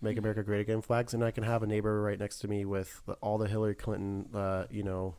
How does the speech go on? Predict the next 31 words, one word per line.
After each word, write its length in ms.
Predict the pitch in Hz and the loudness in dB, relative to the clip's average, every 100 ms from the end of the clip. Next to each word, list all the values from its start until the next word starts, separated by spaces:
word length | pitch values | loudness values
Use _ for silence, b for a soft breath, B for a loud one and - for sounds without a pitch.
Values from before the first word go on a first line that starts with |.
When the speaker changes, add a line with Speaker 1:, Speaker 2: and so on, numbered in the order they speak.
| - | -4
Speaker 1:
memorabilia 420 | 101 - 110 104 | 0 2 2 2
Speaker 2:
Right, 80 | 98 | 2
Speaker 1:
ever, 180 | 117 101 | 4 4
Speaker 2:
yeah. 60 | 104 | 4
Speaker 1:
and 80 | 117 | 4
it 60 | |
would, 120 | 123 117 | 4 6
I 100 | 120 | 6
wouldn't 220 | 123 120 | 4 2
care. 200 | 127 101 | 2 2
I'd 60 | 101 | 2
be 80 | |
like, 160 | 104 101 | 2 2
"Hey, 100 | 113 | 0
you 100 | 110 | 2
wanna 160 | 104 104 | 2 0
have 140 | 104 | 0
a 40 | |
beer 320 | 101 107 113 113 | 0 2 2 4
<laughs> 40 | |
or 100 | 120 | 2
hang 200 | 113 104 | 2 2
out?" 240 | 117 95 - 139 | 0 -2 -6 -2
And 120 | 113 | 0
that, 200 | 107 - - - | 0 -4 -8 0
that's 140 | 123 | 2
the 40 | 135 | 4
majority 300 | 123 127 117 | 6 6 6
of, 180 | 107 - | 2 0
of, 120 | 113 | 0
Speaker 2:
Right. 180 | 262 302 | 4 4